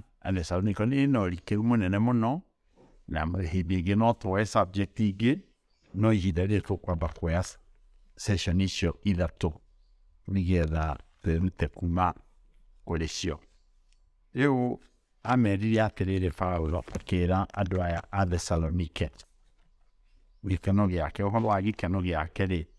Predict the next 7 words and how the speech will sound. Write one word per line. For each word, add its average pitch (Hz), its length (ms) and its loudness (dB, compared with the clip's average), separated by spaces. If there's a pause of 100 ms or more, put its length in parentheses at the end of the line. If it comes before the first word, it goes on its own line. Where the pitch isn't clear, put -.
(600)
ũbangĩtwo 120 1200 0 (600)
na 98 140 0
program 98 600 2
ya 95 440 2 (1700)
i-, 117 420 -4
ihana 113 340 4
tarĩ, 104 1000 -2